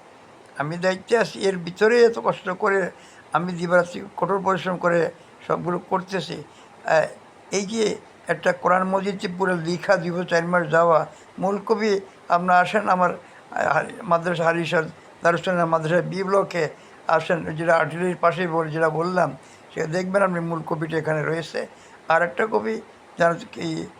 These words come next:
জাতীয় লাইব্রেরিতে, আর ন্যাশনাল লাইব্রেরিতে যেটা কি কয়, ইয়ে, বাইতুল মোকাররমে রয়েছে, একটা কপি সেখানে দিতে হয়, দিয়েছি। তারপরে, আহ, চেষ্টা করেছি আরও কিছু করব,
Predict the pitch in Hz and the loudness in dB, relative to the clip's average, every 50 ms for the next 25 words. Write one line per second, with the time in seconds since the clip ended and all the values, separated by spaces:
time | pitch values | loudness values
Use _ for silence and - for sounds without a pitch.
0 | - - - 170 170 175 170 165 165 170 165 170 175 156 - - 220 233 269 269 | -6 -2 0 0 0 2 2 2 2 2 2 0 -4 -4 -2 -2 -2 -2 -2 -4
1 | - - - - - - - - - 160 160 156 151 175 160 160 165 165 165 170 | -12 -16 -20 -20 -20 -20 -6 -2 0 2 2 2 2 0 2 2 0 0 0 -2
2 | 170 170 - 165 151 156 156 156 156 - - 156 147 147 156 151 151 151 - - | -6 -4 -6 -6 -4 -4 -2 -2 -2 -4 -4 -6 -4 -2 -2 -2 -2 -4 -8 -12
3 | - - - - - - - 156 147 143 156 - - - - - 165 160 156 165 | -20 -20 -20 -20 -14 -6 0 0 0 0 0 -4 -14 -12 -4 0 0 0 0 -2
4 | 160 151 143 127 - 147 143 143 139 - - 143 139 131 - - - - - - | -4 -4 -4 -4 -2 -4 -4 -4 -6 -8 -8 -6 -6 -8 -8 -12 -14 -16 -16 -18
5 | - - - - - - - - - - - - - - 156 143 156 151 151 135 | -20 -20 -20 -20 -20 -20 -20 -20 -12 -6 -4 -4 -2 -2 -2 -2 -2 -4 -4 -2
6 | 156 160 156 156 - - - 185 175 151 - - 139 147 156 147 151 - - 165 | -2 -2 -2 -4 -6 -6 -4 -2 0 0 0 0 -2 -4 -6 -6 -8 -10 -14 -14
7 | 165 151 - - - - - - - - - - 196 180 175 196 185 180 180 - | -14 -16 -18 -20 -20 -20 -20 -16 -6 -2 -2 0 0 2 2 2 4 4 2 2
8 | - - - - - - - - - 160 160 160 180 170 151 - 190 180 190 208 | 0 -4 -14 -20 -20 -20 -10 -4 0 0 0 2 0 -2 0 0 0 0 2 2
9 | 196 190 - 202 202 - 170 175 185 190 175 156 196 196 196 190 185 185 180 180 | 0 0 0 0 0 2 2 0 0 -2 -4 -4 -2 0 0 0 0 0 -2 -4
10 | - | -4